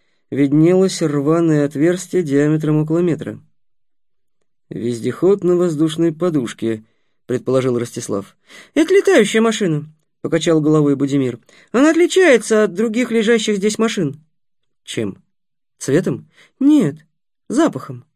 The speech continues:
"Ты думаешь, на ней прилетели те, кто разбомбил эту танковую армаду?" Будимир молча кивнул. Ростислав хмыкнул,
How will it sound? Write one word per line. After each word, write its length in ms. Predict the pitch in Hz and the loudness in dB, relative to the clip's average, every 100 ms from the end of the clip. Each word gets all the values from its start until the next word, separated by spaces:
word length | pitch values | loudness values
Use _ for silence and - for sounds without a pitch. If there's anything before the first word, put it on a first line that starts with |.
| _ _ _ _ _ _ _ _ | _ _ _ _ _ _ _ _
"Ты 80 | 110 | -6
думаешь, 500 | 113 113 113 - - _ _ _ _ 135 | -4 -6 -8 -10 -18 _ _ _ _ -2
на 160 | 139 | 0
ней 160 | 143 143 | 2 0
прилетели 500 | 131 139 135 143 135 | 0 -2 0 0 0
те, 180 | 147 147 | 0 -2
кто 380 | - 123 117 - _ _ - | -2 -4 -4 -8 _ _ -6
разбомбил 560 | 135 135 143 147 151 | -2 0 2 4 4
эту 160 | 143 143 | 2 0
танковую 400 | 147 143 131 135 | -2 0 0 2
армаду?" 420 | 147 214 151 110 _ _ _ _ _ _ _ _ _ | 2 2 -2 -6 _ _ _ _ _ _ _ _ _
Будимир 340 | 120 117 131 151 | -8 -2 0 2
молча 300 | 139 127 139 | 0 -2 -4
кивнул. 380 | 131 113 104 107 _ _ _ _ _ _ _ _ _ _ _ _ _ | -6 -6 -8 -12 _ _ _ _ _ _ _ _ _ _ _ _ _
Ростислав 540 | 143 117 - 143 151 156 | -14 -14 -14 -8 -6 -4
хмыкнул, 420 | 180 156 135 | -4 -4 -8